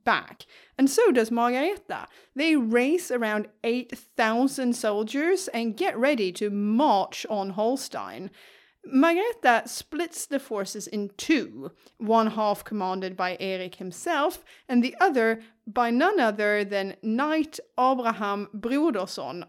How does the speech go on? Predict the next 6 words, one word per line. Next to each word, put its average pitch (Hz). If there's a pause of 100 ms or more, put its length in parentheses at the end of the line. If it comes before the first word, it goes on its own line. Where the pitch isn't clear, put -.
our 190
father 302
Abraham 202
from 214
episode 214
seventy-three 262